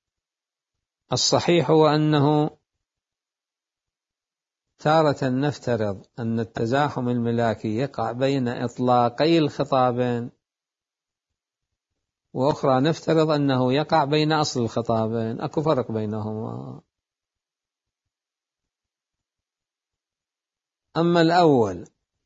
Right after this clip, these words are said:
وهو أن يكون التزاحم الملاكي واقع بين إطلاقي الخطابين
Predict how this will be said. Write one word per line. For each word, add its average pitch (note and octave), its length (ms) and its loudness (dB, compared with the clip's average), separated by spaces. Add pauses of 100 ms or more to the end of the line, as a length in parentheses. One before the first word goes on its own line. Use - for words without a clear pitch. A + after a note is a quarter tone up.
(160)
وهو B2 300 0
أن B2+ 140 0
يكون B2+ 420 0
التزاحم B2+ 880 -2
الملاكي A#2 680 -2
واقع C#3 480 -2
بين D3 360 -4
إطلاقي C#3+ 1000 0
الخطابين G#2 1120 -6